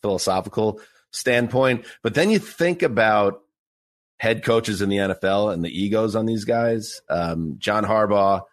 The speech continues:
it, the way you look at this is, oh, it's a reflection on the organization and the coaching and the attention to detail and why everything matters. It's really, uh, sh-, the shine is on the coach more than the players. So you think that Har-, Harbaugh wants to maybe do this until he retires.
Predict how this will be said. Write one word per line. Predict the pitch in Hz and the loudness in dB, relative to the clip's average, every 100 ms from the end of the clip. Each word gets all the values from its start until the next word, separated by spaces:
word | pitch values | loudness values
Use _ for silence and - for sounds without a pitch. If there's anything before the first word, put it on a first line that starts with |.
| _ _ _ _ _ 127 | _ _ _ _ _ -4
it, | 123 101 101 | -4 -6 -6
the | 117 120 | 0 2
way | 143 156 | 4 4
you | 147 131 | 2 2
look | 120 - | 2 0
at | 156 147 | 0 0
this | 143 139 | 0 0
is, | 113 - | -4 0
oh, | 170 | 2
it's | 151 127 | 2 2
a | |
reflection | 117 113 - 120 113 117 104 | 0 -2 0 0 0 -2 -2
on | 101 101 | 0 -2
the | 98 | 0
organization | 98 101 90 87 85 101 90 101 98 95 | 0 0 -2 -4 -2 -2 -2 -2 -2 -4
and | 73 78 | -6 -10
the | 76 | -12
coaching | - 127 127 - 113 113 107 | -2 0 0 0 0 0 -2
and | 95 | -2
the | 78 | -6
attention | - 143 131 120 | -4 -4 -2 -4
to | 95 | -4
detail | 80 101 101 104 104 101 95 | -2 -4 -2 0 2 2 0
and | 90 | 0
why | 87 90 | 0 2
everything | 147 156 156 123 | 2 0 0 0
matters. | 110 110 110 - - - | 2 2 0 -2 -12 -4
It's | 135 120 | -2 2
really, | 151 240 202 131 104 95 - | 4 6 6 4 2 -2 -4
uh, | 95 90 | -4 -2
sh-, | - 160 | -2 -2
the | 117 | -2
shine | - 165 175 160 | 0 2 2 2
is | 127 | 0
on | 113 | -2
the | |
coach | - 123 107 - - _ - | 0 2 2 -2 -12 _ -2
more | 120 120 | 0 0
than | 95 | 0
the | 95 | -4
players. | - 147 127 101 95 87 - _ _ | 0 2 4 2 0 -6 -14 _ _
So | - 123 | -4 0
you | 131 | 0
think | 185 196 | 0 0
that | 160 104 | 2 0
Har-, | 95 - | -4 -6
Harbaugh | - 143 190 123 | 0 2 2 2
wants | 104 131 135 - | 2 0 -2 -6
to | 110 | -2
maybe | 117 120 | 0 0
do | 110 107 135 | 0 0 0
this | 131 | -2
until | 117 139 | -2 0
he | 135 | 0
retires. | 135 113 131 190 82 | 0 0 0 0 -2